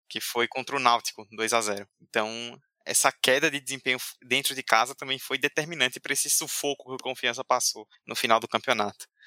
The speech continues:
Agora, Hector, vou voltar pra você pra gente falar sobre um personagem que, sem dúvida alguma, é bastante importante nessa história, que nós já citamos aí o nome dele algumas vezes neste episódio,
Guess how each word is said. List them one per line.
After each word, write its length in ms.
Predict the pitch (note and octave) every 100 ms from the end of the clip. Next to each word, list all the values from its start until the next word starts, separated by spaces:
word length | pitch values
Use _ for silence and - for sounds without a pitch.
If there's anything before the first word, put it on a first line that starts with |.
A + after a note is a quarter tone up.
| - _ -
Agora, 400 | - B2 D3 D#3+
Hector, 280 | C#3+ - B2+
vou 100 | D3
voltar 280 | E3 D#3+
pra 140 | D3+ C#3
você 320 | A#2+ - D3+
pra 160 | D3 C3+
gente 220 | C#3+ -
falar 240 | D3+ C#3
sobre 400 | D3 D#3+ D3 D3+ -
um 80 | D#3
personagem 760 | E3+ - E3 C3 C#3+ D#3 E3 -
que, 300 | E3 D#3+ D3 _ _
sem 220 | - F#3 F3
dúvida 260 | E3+ E3+
alguma, 560 | D#3 B2 D3 E3 E3+ - _ _
é 120 | -
bastante 480 | A#2+ C3 - C#3 D3+
importante 480 | C#3+ B2+ - A#2+ -
nessa 180 | A#2+ -
história, 380 | - A#2+ C3 D3
que 260 | - F3
nós 280 | B2+ A#2+ C3+
já 60 | C3
citamos 440 | - - A#2+ A#2+
aí 80 | A#2
o 60 | A#2
nome 180 | A2+ G#2+
dele 200 | A2+ A2+
algumas 360 | G#2+ A2+ A2
vezes 320 | G#2+ A2+ A2
neste 360 | A2+ A2+ - -
episódio, 520 | - A#2+ A2+ C3 E3